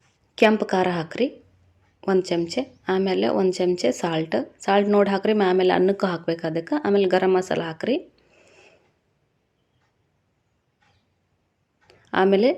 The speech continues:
ಲಿಂಬೆಹಣ್ಣು ಒಂದು ಅರ್ಧ ಲಿಂಬೆಹಣ್ಣು ಹಿಂಡ್ರಿ ಅದಕ್ಕೆ, ಹಿಂಡಿ ನೀಟಾಗಿ ಕಲಸಿ ಇಟ್ಬಿಡ್ರಿ ಇದನ್ನು. ಮೂವತ್ತು ನಿಮಿಷ ಆಗ್ಬೇಕಿದು, ಮೂವತ್ತು ನಿಮಿಷ ಮ್ಯಾರಿನೇಟ್ ಮಾಡೋಕ್ಕೆ ಇಡ್ಬೇಕು ಇದನ್ನು.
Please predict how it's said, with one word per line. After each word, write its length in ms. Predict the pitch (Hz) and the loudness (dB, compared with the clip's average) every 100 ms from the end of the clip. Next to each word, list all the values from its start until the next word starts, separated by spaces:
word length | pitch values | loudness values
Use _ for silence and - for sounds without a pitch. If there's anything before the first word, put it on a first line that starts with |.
| - - - | -4 -12 2
ಲಿಂಬೆಹಣ್ಣು 400 | 208 214 214 202 | 4 6 6 6
ಒಂದು 200 | 190 170 | 6 4
ಅರ್ಧ 160 | 170 180 | 2 2
ಲಿಂಬೆಹಣ್ಣು 380 | 180 180 175 175 | 4 4 2 2
ಹಿಂಡ್ರಿ 260 | 170 156 | 0 -2
ಅದಕ್ಕೆ, 260 | 151 151 - | -6 -4 -4
ಹಿಂಡಿ 460 | 214 202 196 269 294 | 2 2 4 2 4
ನೀಟಾಗಿ 320 | 196 196 202 | 4 4 0
ಕಲಸಿ 360 | 190 180 185 269 | 0 0 0 0
ಇಟ್ಬಿಡ್ರಿ 440 | 202 175 160 151 | 0 0 -6 -4
ಇದನ್ನು. 220 | 147 151 147 _ _ - - _ _ _ _ _ _ _ | -6 -6 -8 _ _ -20 -20 _ _ _ _ _ _ _
ಮೂವತ್ತು 300 | 196 196 196 | 0 0 2
ನಿಮಿಷ 220 | 196 190 214 | 0 2 0
ಆಗ್ಬೇಕಿದು, 720 | 190 180 170 170 165 214 359 | 2 2 0 0 -2 2 4
ಮೂವತ್ತು 380 | 233 180 180 185 | 4 2 2 0
ನಿಮಿಷ 220 | 185 214 208 202 190 180 | 0 0 0 2 2 0
ಮ್ಯಾರಿನೇಟ್ 480 | 180 175 185 180 | 0 0 2 2
ಮಾಡೋಕ್ಕೆ 420 | 180 170 170 170 277 | 0 -2 -2 0 4
ಇಡ್ಬೇಕು 400 | 208 165 165 151 | 4 2 -4 -4
ಇದನ್ನು. 240 | 156 196 | -4 0